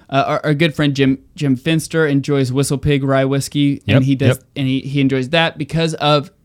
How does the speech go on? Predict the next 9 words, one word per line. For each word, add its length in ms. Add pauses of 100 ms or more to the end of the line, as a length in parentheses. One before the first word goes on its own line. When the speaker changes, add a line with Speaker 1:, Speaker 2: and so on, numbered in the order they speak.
Speaker 1:
actually 360
the 120
bite. 460 (480)
Speaker 2:
This 340
is, 340
to 120
me, 320
much 340
smoother 560